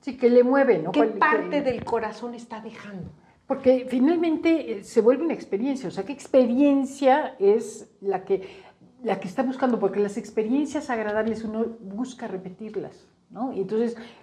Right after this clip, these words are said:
Speaker 1: de-, te, estás en una actividad constantemente porque te produce un-, una satisfacción esa,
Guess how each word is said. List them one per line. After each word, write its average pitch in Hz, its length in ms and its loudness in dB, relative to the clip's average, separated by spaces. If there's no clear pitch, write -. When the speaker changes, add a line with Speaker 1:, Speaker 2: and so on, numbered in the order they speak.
Speaker 1:
de-, 220 180 -2
te, 233 300 4
estás 240 340 0
en 247 120 6
una 233 160 4
actividad 233 560 2
constantemente 214 1040 -2
porque 196 240 -8
te 190 120 -4
produce 208 800 2
un-, 208 340 -8
una 202 140 -2
satisfacción 208 720 -6
esa, 160 440 -12